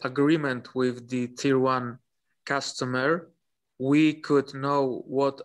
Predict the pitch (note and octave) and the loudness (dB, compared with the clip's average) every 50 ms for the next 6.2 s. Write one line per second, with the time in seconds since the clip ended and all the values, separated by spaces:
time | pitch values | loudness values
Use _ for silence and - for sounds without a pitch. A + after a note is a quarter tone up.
0 | - - C3 C3 B2+ B2 B2 - _ _ _ _ _ C3 D3 D3 C#3+ C#3 C3+ B2+ | -6 -4 -2 -2 -2 -4 -6 -18 _ _ _ _ _ -2 0 2 2 2 0 0
1 | A#2+ A2 G2 - _ _ _ _ - - - - - C3+ B2+ - C#3+ C#3 B2+ C3 | -2 -4 -6 -12 _ _ _ _ -18 -14 -8 -4 -2 -2 0 0 -2 -2 -2 -4
2 | B2+ - - C3+ B2+ - C#3+ C#3 C3+ C3 - - D#3+ F3+ G3+ - - - - _ | -8 -8 -10 -10 -4 -2 -2 -2 -2 -4 -2 -2 -2 -2 -2 -4 -6 -10 -10 _
3 | _ _ _ _ _ _ - - C#3+ C#3 C3+ - - D3+ D#3 D#3 D#3+ D3 C#3 D3 | _ _ _ _ _ _ -10 -6 -4 -4 -2 -2 0 0 0 0 0 -2 0 -2
4 | D3+ C#3+ C#3 D3 C#3 C3+ C3+ C#3 C#3+ D3 D#3 D3+ - - D3 D3 C#3+ D3 - C#3+ | -2 -2 -2 -4 -6 -4 -2 0 0 0 -2 -4 -6 -4 -4 -4 -2 0 2 2
5 | C#3+ C#3 C#3+ - - _ _ _ _ _ _ _ _ _ - - - B2+ B2 B2 | 2 2 0 -4 -16 _ _ _ _ _ _ _ _ _ -10 -6 -4 -2 0 0
6 | B2 A#2+ A#2+ B2 | 0 0 -2 -2